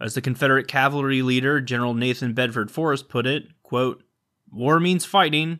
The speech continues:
and fighting means killing," unquote. The West Point trained engineers were typically cautious by nature and threw up defensive works at every opportunity.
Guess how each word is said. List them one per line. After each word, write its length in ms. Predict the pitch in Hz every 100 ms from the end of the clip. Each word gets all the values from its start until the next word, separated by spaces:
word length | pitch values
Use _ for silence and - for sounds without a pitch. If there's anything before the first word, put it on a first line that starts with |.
| -
and 160 | - 117
fighting 320 | 151 147 151
means 240 | 151 139 131
killing," 560 | - 175 127 101 82 - _ -
unquote. 520 | 101 - 104 107 104 - _ _ _ _ -
The 100 | 127
West 240 | 160 -
Point 240 | 175 160
trained 320 | - 160 160 156
engineers 540 | 147 156 175 165 165
were 100 | 165
typically 460 | - 175 170 180 165
cautious 420 | - 156 165 143
by 160 | 143
nature 500 | 151 175 170 127 127
and 140 | 131 131
threw 220 | 147 147
up 120 | 143
defensive 500 | 135 131 143 135 135
works 380 | 131 135 131 -
at 80 | 127
every 240 | 123 131 117
opportunity. 720 | 117 113 - 180 113 90 120